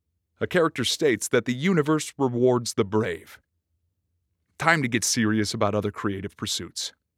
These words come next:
I can practically hear Dad saying, "Enough about me, son. Time to get the lead out." Oh,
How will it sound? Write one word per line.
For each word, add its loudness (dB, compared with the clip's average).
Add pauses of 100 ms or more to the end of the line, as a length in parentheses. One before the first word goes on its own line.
(1000)
I -2
can -12
practically -2
hear -4
Dad 0
saying, 0 (800)
"Enough 4
about -2
me, -6
son. 0 (840)
Time 4
to 6
get 4
the 0
lead 4
out." -4 (1800)
Oh, 2